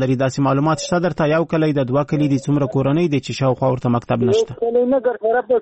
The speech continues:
Speaker 2: ټوله، په ټوله ولسوالۍ کې د حکومت لخوا ته مکتب دلته نه جوړ شوی، نه په زاړه حکومت کې، نه په دا نوي کې.
Speaker 1: ښه، اوس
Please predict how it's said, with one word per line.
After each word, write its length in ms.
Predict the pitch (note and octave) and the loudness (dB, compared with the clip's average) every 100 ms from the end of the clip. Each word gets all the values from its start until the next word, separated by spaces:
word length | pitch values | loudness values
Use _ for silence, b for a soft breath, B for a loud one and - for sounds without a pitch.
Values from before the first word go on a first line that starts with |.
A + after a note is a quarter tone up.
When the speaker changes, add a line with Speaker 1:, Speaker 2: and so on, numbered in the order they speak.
| - | -2
Speaker 2:
ټوله، 340 | A#3 C4 B3+ B3+ A#3+ A3+ F#3+ - | 0 2 2 2 2 2 -2 -4
په 60 | A3 G3+ | -2 0
ټوله 180 | B3 B3 | 2 2
ولسوالۍ 500 | A3 G#3 G#3 G#3+ B3 - | 2 0 -2 -2 -6 -6
کې 120 | A3 G#3+ G3 | 0 2 2
د 40 | F#3+ | 0
حکومت 280 | F3 F#3+ F#3+ F#3+ | 0 0 0 0
لخوا 180 | F3 F#3 | -2 -4
ته 100 | F3+ E3+ | -6 -8
مکتب 200 | E3+ F#3+ E3+ | -6 -4 -4
دلته 160 | F3 F#3 | -2 0
نه 40 | F3 D#3+ | 0 0
جوړ 100 | E3 | 0
شوی، 120 | F#3+ F3+ | 0 -2
نه 40 | G3 G3+ | -2 -2
په 20 | F3+ | 0
زاړه 200 | F#3 G3+ | 2 2
حکومت 280 | A3 G#3+ G#3 - | 0 -2 -4 -4
کې، 100 | G3+ | -6
نه 60 | F#3+ | -2
په 120 | G3 | 0
دا 60 | F3+ F3 | 0 2
نوي 160 | F3+ D#3 | 0 0
کې. 80 | - B C#5+ D#5 - - - b b - | -6 B -14 -14 -16 -20 -20 b b -4
Speaker 1:
ښه، 100 | - | 0
اوس 180 | F#3 F#3 | 2 0